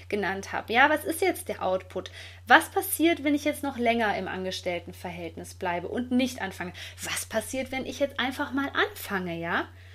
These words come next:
Und somit kannst du deinen Verstand einfach beruhigen und ein bisschen runterkommen lassen. Und gerade dieser Schreibprozess ist wahnsinnig wichtig, weil du anfängst,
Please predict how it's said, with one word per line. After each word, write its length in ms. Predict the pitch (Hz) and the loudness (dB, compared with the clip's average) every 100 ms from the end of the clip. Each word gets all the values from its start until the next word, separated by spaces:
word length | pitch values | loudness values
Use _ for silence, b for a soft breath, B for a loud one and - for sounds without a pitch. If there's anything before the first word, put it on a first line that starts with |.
| B B B B B | B B B B B
Und 180 | 262 254 | -2 0
somit 360 | 294 311 - | 4 4 4
kannst 320 | - 285 294 - | 0 -2 0 0
du 60 | |
deinen 240 | 262 254 247 | 0 0 -2
Verstand 600 | 247 233 - 240 302 - | -6 -6 0 2 2 2
einfach 440 | 226 269 277 262 - | 2 2 -2 -8 -2
beruhigen 840 | 247 226 208 247 330 311 233 240 | 0 0 2 4 4 4 2 2
und 240 | 220 247 | -2 -2
ein 80 | 247 | 0
bisschen 340 | 254 254 269 240 | -2 -2 -4 -2
runterkommen 760 | 247 320 269 214 - 185 180 | 2 2 2 -2 -2 -4 -4
lassen. 360 | 175 175 - 202 | -4 -6 -6 -8
Und 160 | 190 | -8
gerade 440 | - 208 220 294 294 | -4 4 6 6 2
dieser 280 | 269 254 247 | 0 0 0
Schreibprozess 880 | - 220 254 311 214 208 - 233 247 | -2 2 0 0 -4 -6 -4 -4 -4
ist 240 | 226 - | -12 -2
wahnsinnig 600 | 208 220 254 277 269 - | 4 4 4 0 -4 -8
wichtig, 440 | 202 247 - 214 202 | -8 -8 -6 -8 0
weil 180 | 208 208 | 2 2
du 140 | 233 | 0
anfängst, 640 | - 233 285 - 262 262 | 0 0 0 0 0 0